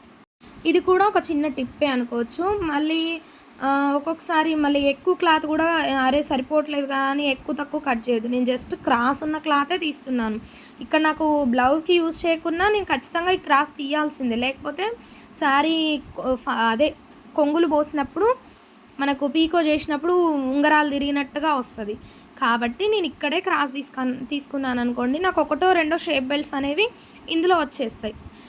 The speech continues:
ఇది ఒక చిన్న టిప్ అన్నమాట. ఈ విధంగా దారం లాగేసి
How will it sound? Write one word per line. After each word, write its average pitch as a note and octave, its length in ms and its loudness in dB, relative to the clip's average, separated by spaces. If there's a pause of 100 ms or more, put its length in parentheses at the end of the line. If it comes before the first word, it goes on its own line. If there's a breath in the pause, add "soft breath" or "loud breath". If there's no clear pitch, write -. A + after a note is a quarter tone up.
(200 loud breath)
ఇది F#4 140 4
ఒక G#4 100 0 (140)
చిన్న F4+ 160 0
టిప్ C#4+ 400 -4
అన్నమాట. A3 420 -6 (2250)
ఈ D4 100 6
విధంగా C#4+ 360 4
దారం C#4 500 4
లాగేసి A#3+ 640 0